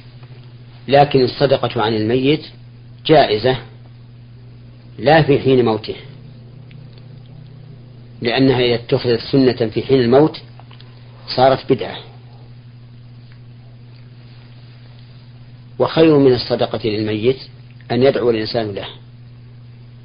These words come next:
لقول النبي صلى الله عليه وعلى آله وسلم: "إذا مات الإنسان انقطع عمله إلا من ثلاث: صدقة جارية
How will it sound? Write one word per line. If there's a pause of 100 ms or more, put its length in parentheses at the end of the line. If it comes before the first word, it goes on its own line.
(240)
لقول
النبي
صلى
الله
عليه
وعلى
آله
وسلم:
"إذا
مات
الإنسان
انقطع
عمله (680)
إلا
من
ثلاث: (520)
صدقة
جارية